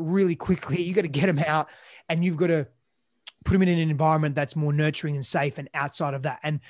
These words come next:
that can be a little more intense and abrasive, but more often than not, it's really love. It's really seeing people for who they are, being witnessed. And that helps us move out of these undesirable states or these unsustainable states of being.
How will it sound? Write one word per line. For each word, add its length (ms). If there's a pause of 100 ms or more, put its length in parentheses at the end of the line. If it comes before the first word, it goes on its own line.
(180)
that 180
can 100
be 200
a 40
little 180
more 160
intense 360
and 80
abrasive, 600
but 120
more 260
often 280
than 140
not, 320 (500)
it's 160
really 420
love. 720 (100)
It's 140
really 500 (680)
seeing 640
people 340
for 140
who 140
they 160
are, 200
being 380
witnessed. 680 (360)
And 100
that 100
helps 420
us 280 (240)
move 240
out 220
of 100
these 180
undesirable 1200
states 500
or 40
these 220
unsustainable 800
states 360
of 120
being. 300